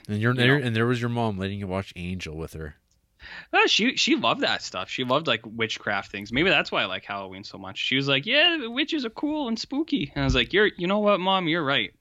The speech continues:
Speaker 1: <laughs>
Speaker 2: Witches are cool and spooky." Yep.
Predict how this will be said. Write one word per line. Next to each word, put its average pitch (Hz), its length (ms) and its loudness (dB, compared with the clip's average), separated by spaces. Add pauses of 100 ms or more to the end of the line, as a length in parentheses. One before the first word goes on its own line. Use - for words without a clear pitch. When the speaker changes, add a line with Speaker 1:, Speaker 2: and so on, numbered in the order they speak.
(260)
Speaker 1:
<laughs> - 280 -12
Speaker 2:
Witches 139 340 -2
are 120 260 2
cool 117 360 -6
and 104 100 -4
spooky." 104 560 -4 (3500)
Yep. 78 360 -8